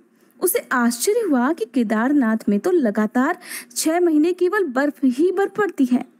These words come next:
लेकिन अचानक ये क्या हो गया? कुछ ही देर बाद उसने देखा, वो बहुत हैरान था,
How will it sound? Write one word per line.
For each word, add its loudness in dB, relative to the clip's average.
लेकिन 2
अचानक -2
ये 2
क्या 0
हो 0
गया? -2
कुछ -2
ही 0
देर 0
बाद -2
उसने 0
देखा, 0
वो 2
बहुत 0
हैरान 0
था, -6